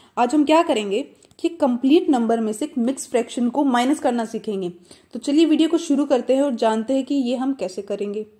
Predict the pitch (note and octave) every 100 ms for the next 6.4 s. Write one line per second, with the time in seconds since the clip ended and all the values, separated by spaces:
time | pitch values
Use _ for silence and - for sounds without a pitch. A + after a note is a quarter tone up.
0 | _ - A#3 F3 _ _ - _ - _
1 | - - - F#3 F#3 E3+ - - - -
2 | - A#3 A3+ E4 E4 E4 G#3 G#3 A#3+ -
3 | _ _ - G#3+ G#3+ A3 D#4 D#4 D4+ A#3
4 | A#3+ G#3+ G3+ G3+ D4+ - B3+ D#4+ C#4+ A3
5 | - G#3 - - _ - C4 C4 C4+ -
6 | D#4+ B3+ A#3 A#3+